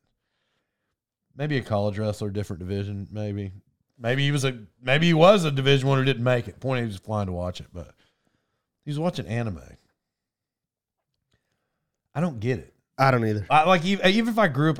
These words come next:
Speaker 1: as a kid, I don't think I would,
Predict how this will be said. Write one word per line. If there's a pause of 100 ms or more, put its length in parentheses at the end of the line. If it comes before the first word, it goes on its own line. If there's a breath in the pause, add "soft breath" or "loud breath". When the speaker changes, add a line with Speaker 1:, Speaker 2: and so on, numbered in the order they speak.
Speaker 1:
as
a
kid, (1900)
I
don't
think
I
would,